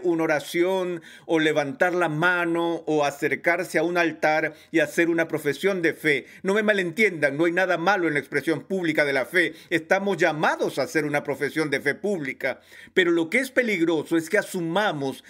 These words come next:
que por el solo hecho de realizar ese acto público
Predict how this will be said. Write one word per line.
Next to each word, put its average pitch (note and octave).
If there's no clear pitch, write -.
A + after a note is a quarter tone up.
que F3+
por E3+
el D3+
solo A3
hecho A3
de F3+
realizar E3
ese F3
acto G#3
público C3+